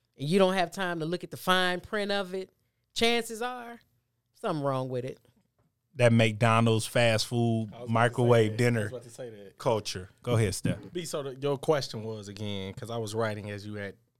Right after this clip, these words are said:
Speaker 3: stated the question, Nashonda.
Speaker 2: Well, it was just about us. How do we prevent ourselves from falling into the trap? Because Daniel,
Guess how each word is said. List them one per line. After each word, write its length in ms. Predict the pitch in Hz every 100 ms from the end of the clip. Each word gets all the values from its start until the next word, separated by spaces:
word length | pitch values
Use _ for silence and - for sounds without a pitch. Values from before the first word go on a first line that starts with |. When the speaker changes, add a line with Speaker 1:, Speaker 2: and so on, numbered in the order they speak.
| _ _ _ _
Speaker 3:
stated 320 | - 120 104
the 60 | 104
question, 380 | 113 101 101 95
Nashonda. 340 | 95 101 - - _ _
Speaker 2:
Well, 240 | 156 147 147
it 60 | 180
was 200 | 165 135
just 300 | 156 156 147
about 480 | 123 123 107 - - _
us. 260 | 151 139 -
How 180 | - 151
do 120 | 143
we 180 | 135 143
prevent 420 | - 131 120 139
ourselves 600 | 127 120 - 123 120 107 - _ _ _
from 200 | - 120
falling 520 | - 160 160 135 117
into 300 | 113 - 123
the 140 | 104
trap? 340 | 95 143 113 -
Because 480 | 123 143 120 107 98 - _ _ _ 123
Daniel, 720 | 131 160 165 135 110 117